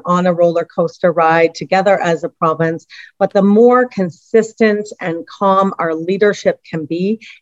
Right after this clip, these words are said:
and available. And, uh, and so, uh,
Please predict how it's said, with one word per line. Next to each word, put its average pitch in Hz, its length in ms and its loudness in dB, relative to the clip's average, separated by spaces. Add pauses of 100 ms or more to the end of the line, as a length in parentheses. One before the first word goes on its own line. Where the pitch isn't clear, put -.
and 240 240 4
available. 165 760 0 (300)
And, 196 380 2
uh, 180 300 2
and 196 200 -2
so, 202 340 0
uh, 185 260 0